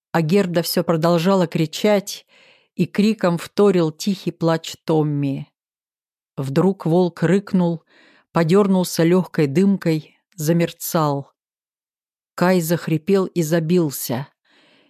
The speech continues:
Герда замерла, не веря своим глазам. От его груди отделилась крохотная льдинка. Небесно-голубой кристалл размером с тыквенное семечко.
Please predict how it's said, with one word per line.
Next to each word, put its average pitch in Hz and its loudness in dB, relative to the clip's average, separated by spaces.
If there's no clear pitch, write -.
Герда 185 2
замерла, 180 2
не 170 4
веря 190 2
своим 175 0
глазам. 160 0
От - -8
его 175 0
груди 190 0
отделилась 190 0
крохотная 185 -2
льдинка. 165 -2
Небесно-голубой 185 2
кристалл 208 -2
размером 185 2
с - -10
тыквенное 202 0
семечко. 165 -4